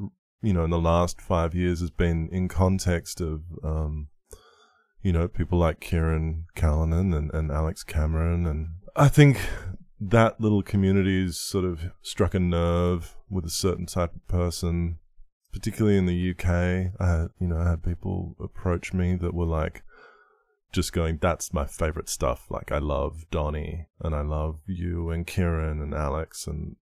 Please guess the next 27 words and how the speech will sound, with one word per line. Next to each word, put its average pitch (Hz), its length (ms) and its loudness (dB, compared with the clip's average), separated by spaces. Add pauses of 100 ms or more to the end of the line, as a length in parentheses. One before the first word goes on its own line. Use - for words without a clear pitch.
(120)
that's - 320 -6 (140)
the 95 220 -2
world 80 360 -2
that 82 140 -4
I 80 40 -4
wanna 80 300 -6
be 85 200 -4
in." 78 360 -8 (420)
And 127 120 6
I 135 60 10
don't 120 240 4
really 98 560 4 (540)
understand 87 1000 0
necessarily 80 920 -2 (840)
what 90 400 -2
brings 85 300 0
it - 100 -6
together. 80 600 -2 (580)
It's - 260 -10
a - 100 -8 (140)
skewed 92 760 0
kind 82 220 -2
of 78 200 -4 (340)
perspective 82 560 -2
on 78 100 0
the 76 60 -2
world. 69 440 -4